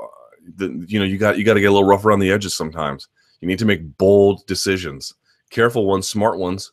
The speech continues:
You know, I don't think being careful and being bold are mutually exclusive. You have to have a bold idea, and then you have to, you know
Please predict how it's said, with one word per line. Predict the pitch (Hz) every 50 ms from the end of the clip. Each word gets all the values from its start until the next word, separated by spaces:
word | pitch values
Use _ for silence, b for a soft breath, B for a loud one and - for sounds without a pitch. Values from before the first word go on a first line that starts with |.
| _ _
You | 90 87
know, | 87 92 101 _ _ _ _ _ _ -
I |
don't | 104 107
think | 117 113 98 98
being | 110 104 92
careful | - 110 107 101 101
and | 101
being | 101 95 90 90
bold | 95 98 101
are | 92 85 80
mutually | 87 95 95 90 - 87
exclusive. | 85 - - - 113 110 - - 80 78 - - _ _ _ _ _ _ _ _ _ _
You | - 104
have | 104 101
to | -
have | 101 90
a | 90
bold | 87 92 98 98 98
idea, | 92 92 82 90 95 98
and | 101 95
then | 92 95
you | 95
have | 95 92 90 -
to, | 95 92
you | 87 98 101
know | 87 80 80 82 90